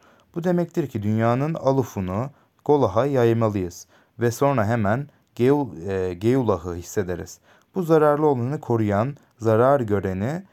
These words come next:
elindeki en iyiyle telafi etmelidir sözünün anlamıdır. Ve aşağıda yargı olduğunda yargıdan da yargı vardır.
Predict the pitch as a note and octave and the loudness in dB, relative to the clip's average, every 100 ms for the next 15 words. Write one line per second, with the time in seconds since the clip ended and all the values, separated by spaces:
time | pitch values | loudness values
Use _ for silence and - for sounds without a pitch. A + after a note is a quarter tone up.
0 | _ - A2 A2 A2+ A2 - C3 D3 D3+ | _ -6 -4 0 0 -2 -4 -6 -4 -2
1 | G#2 G2 F#2+ G#2+ G2 A2 F#2+ F#2 F2+ E2+ | -2 -4 0 0 0 -2 -6 -8 -8 -10
2 | E2+ - _ _ - A2 F#2+ B2+ D#3 A#2 | -12 -16 _ _ -6 -4 -2 -2 0 0
3 | G#2+ G2 F2 - _ _ _ C#3+ C3+ C3 | 0 -2 -6 -12 _ _ _ 0 2 0
4 | C3+ B2+ D3 C3+ A#2+ A#2+ B2+ G2 F#2+ G2 | -2 0 2 4 4 2 2 2 0 -4
5 | G2 F2 F#2+ C3 E3 _ _ _ A#2 A2+ | -4 -2 0 0 -4 _ _ _ 2 2
6 | F#2+ G#2+ C3 D3 G#2 G2 C3 F3 C3 A#2 | 2 0 0 0 0 0 0 -2 -2 0
7 | G2+ G2+ F#2 F2 E2+ F2 - | 0 -2 -4 -4 -6 -16 -20